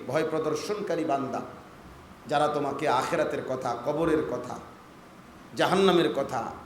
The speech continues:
কবরের আযাবের কথা, হাসরের ময়দানের কথা বলেছিল, তুমি পাত্তা দাও না। এ-, এই وَجَاءَكُمُ النَّذِيرُ,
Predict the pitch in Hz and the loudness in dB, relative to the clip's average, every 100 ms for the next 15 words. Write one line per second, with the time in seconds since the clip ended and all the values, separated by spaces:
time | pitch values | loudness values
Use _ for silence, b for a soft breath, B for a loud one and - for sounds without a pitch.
0 | - - - 170 165 143 139 139 156 185 | -18 -10 -2 2 4 4 4 4 4 6
1 | - 135 127 98 - - - - - - | 4 0 -2 -6 -8 -16 -20 -20 -20 -20
2 | - - - - 175 233 233 202 180 170 | -20 -20 -4 -2 4 6 6 4 2 2
3 | 151 131 135 147 131 190 190 156 - - | 0 -2 -2 -2 2 6 6 4 -2 -6
4 | - - - - - - - - - - | -14 -18 -18 -18 -20 -20 -20 -20 -20 -20
5 | - - 139 143 143 147 - 127 110 101 | -20 -12 -8 -4 -2 -2 -2 -4 -4 -6
6 | 87 - - - - - - - - 131 | -10 -14 -18 -20 -20 -20 -20 -20 -20 -20
7 | 127 - - - - - - - - - | -20 -20 -20 -20 -20 -20 -20 -20 -20 -20
8 | - - 185 196 220 214 190 190 190 214 | -20 -4 4 6 8 6 6 6 8 8
9 | 220 214 214 226 247 233 190 185 233 240 | 8 6 2 0 0 0 0 2 4 4